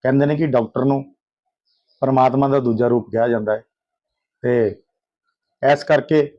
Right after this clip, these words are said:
ਉਹ ਡਾਕਟਰ ਬਣਨਾ ਚਾਹੁੰਦੀ ਹੈ ਤੇ ਸੇਵਾ ਕਰਨਾ ਚਾਹੁੰਦੀ ਹੈ। ਸੋ ਪਰਮਾਤਮਾ ਕਿਰਪਾ ਕਰੇ, ਸਾਡੇ ਵੱਲੋਂ ਵੀ ਇਹੀ ਦੁਆਵਾਂ ਨੇ ਕਿ ਜਲਦੀ ਤੋਂ ਜਲਦੀ ਡਾਕਟਰ ਬਣੇ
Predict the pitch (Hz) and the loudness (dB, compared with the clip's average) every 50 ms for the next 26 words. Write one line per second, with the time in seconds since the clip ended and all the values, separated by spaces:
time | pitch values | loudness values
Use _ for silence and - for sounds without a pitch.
0 | _ _ 151 143 120 139 127 117 113 139 139 135 135 135 135 127 113 131 131 127 | _ _ 0 2 2 2 0 2 0 0 0 0 0 2 0 0 0 0 0 2
1 | 139 131 135 143 135 - 135 123 117 123 120 113 117 110 113 117 110 - 113 113 | 0 0 0 -2 -2 0 0 0 2 0 0 0 -2 -2 -2 -2 -2 -2 -2 -2
2 | 113 110 120 123 120 - _ _ _ _ _ - - 175 143 170 156 147 143 139 | 0 0 0 0 -2 -4 _ _ _ _ _ -4 -4 -2 0 0 0 2 4 4
3 | 143 147 147 156 156 165 165 160 - - _ _ _ _ _ _ 175 170 160 - | 4 2 2 2 2 2 2 2 -2 -10 _ _ _ _ _ _ 2 2 2 4
4 | 185 185 175 139 160 151 151 156 151 147 - - 160 151 131 143 143 151 156 165 | 4 2 4 4 4 4 4 4 2 2 2 2 2 4 4 4 4 4 4 4
5 | 160 151 160 156 147 131 147 165 147 147 131 127 120 127 135 139 147 143 135 - | 4 4 4 4 4 4 2 2 4 4 2 2 2 2 2 2 2 0 -2 -4
6 | - _ _ _ _ - 151 135 139 170 170 160 190 185 185 180 147 156 147 143 | -12 _ _ _ _ -2 0 2 2 2 4 4 2 2 2 2 2 2 2 2
7 | 147 - 143 131 113 101 131 131 120 120 120 127 | 2 2 2 0 0 0 0 0 0 2 0 0